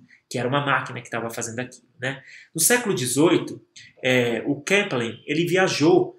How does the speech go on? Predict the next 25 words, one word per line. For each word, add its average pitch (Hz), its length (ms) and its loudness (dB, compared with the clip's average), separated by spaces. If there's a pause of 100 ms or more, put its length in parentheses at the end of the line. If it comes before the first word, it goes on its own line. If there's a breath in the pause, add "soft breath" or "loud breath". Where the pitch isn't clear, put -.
(140)
pela 143 180 2
Europa 147 280 2
inteira 135 340 -2
com - 60 -8
essa 113 220 -6
máquina, 110 360 -12 (160)
né? 135 300 -6 (240 loud breath)
Era 131 140 0
uma 131 100 -4
espécie 131 400 -4
de 123 80 -12
uma 127 120 -8
homenagem, 120 520 -4
de 117 140 -14
um 113 180 -20
ode, 131 380 0
uma 117 200 -6
ode, 127 380 -4 (400 soft breath)
é, 120 260 0
às 127 240 -2
máquinas 127 380 -2
inteligentes. - 680 -10 (360 loud breath)
Mas, 160 260 2
de - 80 0
fato, - 540 -2